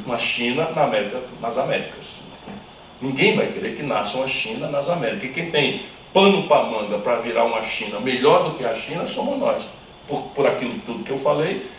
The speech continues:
e porque nós já fizemos entre o ano mil novecentos e trinta, mil novecentos e quarenta e cinco e mil novecentos e oitenta,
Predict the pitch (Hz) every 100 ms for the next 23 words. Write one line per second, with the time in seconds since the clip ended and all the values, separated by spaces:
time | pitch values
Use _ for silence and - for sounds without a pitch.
0 | - 165 - - 175 175 170 180 - 208
1 | 151 151 151 135 135 131 147 131 131 131
2 | 147 135 139 - 113 101 92 - - 120
3 | 113 104 - 131 135 - - 135 127 -
4 | - - 135 139 127 - 113 101 - -
5 | 180 -